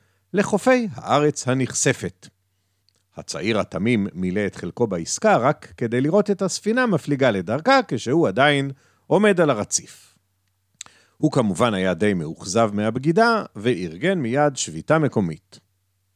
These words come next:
מנהלי האתר, שהיו מנוסים בהרבה מהשובתים הצעירים, הציעו להם עסקה חדשה. "הנה", הם אמרו להם, "עוד אונייה מגיעה. אותו נוהל, תעמיסו, ובתמורה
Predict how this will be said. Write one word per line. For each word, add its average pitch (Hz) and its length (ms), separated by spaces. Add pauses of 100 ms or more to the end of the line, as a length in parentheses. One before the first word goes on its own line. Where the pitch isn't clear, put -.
(240)
מנהלי 85 360
האתר, 120 640 (180)
שהיו 110 440
מנוסים 117 480
בהרבה 131 440
מהשובתים 123 640
הצעירים, 117 580 (500)
הציעו 160 340
להם 135 360
עסקה - 440
חדשה. - 420 (480)
"הנה", 175 200
הם 107 140
אמרו 101 220
להם, 82 200 (320)
"עוד 196 220
אונייה 160 260
מגיעה. 104 400 (380)
אותו 247 260
נוהל, 202 340 (220)
תעמיסו, 165 760 (460)
ובתמורה 113 720